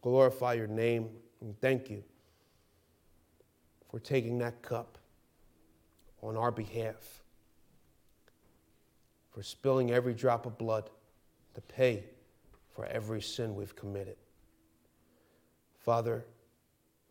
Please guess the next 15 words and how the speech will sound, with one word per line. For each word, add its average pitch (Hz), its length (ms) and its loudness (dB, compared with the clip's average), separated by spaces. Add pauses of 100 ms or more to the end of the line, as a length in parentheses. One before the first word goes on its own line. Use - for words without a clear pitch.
come 120 200 -4
to 120 160 -10
you 120 80 -2
now, 113 360 -4 (680)
ask 117 280 -2
for - 140 -6
mercy. 113 500 -4 (1300)
Lord, 117 240 6
if 120 80 0
there's 117 160 -2
anyone 123 320 2
here 123 340 4
that's 113 300 -6
not 120 240 -2
saved, - 680 -6